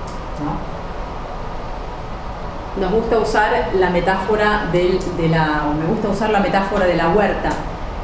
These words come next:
El cáncer puede ser el yuyo, que uno con la cirugía lo saca y le pone un poco de herbicida alrededor, de quimioterapia para que no vuelva a aparecer. Pero sabemos en una huerta,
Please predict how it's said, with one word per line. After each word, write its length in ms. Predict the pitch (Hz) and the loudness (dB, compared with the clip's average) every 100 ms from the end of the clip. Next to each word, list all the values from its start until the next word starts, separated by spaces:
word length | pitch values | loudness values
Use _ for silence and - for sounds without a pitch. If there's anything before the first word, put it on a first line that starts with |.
| - - | -6 -2
El 240 | 175 175 | 0 2
cáncer 360 | 165 247 269 262 | 2 2 4 2
puede 180 | 196 190 | 4 2
ser 160 | - | 2
el 160 | 185 175 | 2 2
yuyo, 340 | 180 240 - | 4 2 2
que 180 | 156 165 170 | 0 -2 -2
uno 160 | 180 170 | -2 0
con 120 | 160 | 0
la 100 | 160 | 0
cirugía 720 | - 175 160 202 208 214 196 | 0 0 0 0 2 2 2
lo 120 | 180 165 | 0 0
saca 460 | 190 208 214 214 | 0 0 2 2
y 80 | 208 | 0
le 160 | 160 165 | 0 0
pone 180 | 170 175 | 0 0
un 60 | |
poco 240 | 175 175 170 | 0 0 0
de 200 | 165 165 | 2 2
herbicida 600 | 160 170 - 196 190 175 | 0 -2 -2 0 2 2
alrededor, 560 | 165 165 170 185 185 | 2 2 4 4 4
de 80 | 165 | 2
quimioterapia 680 | 170 165 165 170 190 202 175 | 0 -2 0 0 0 0 0
para 200 | 165 160 | 0 0
que 60 | 160 | 0
no 120 | 175 | 0
vuelva 260 | 175 175 | 0 0
a 20 | 165 | 0
aparecer. 420 | 160 156 214 185 - - - - - | -2 -2 0 0 -2 -6 -8 -8 -4
Pero 160 | 175 | -2
sabemos 360 | 170 175 208 220 | 0 0 0 -2
en 120 | 196 | -2
una 120 | - | -2
huerta, 300 | 175 208 - | 0 0 0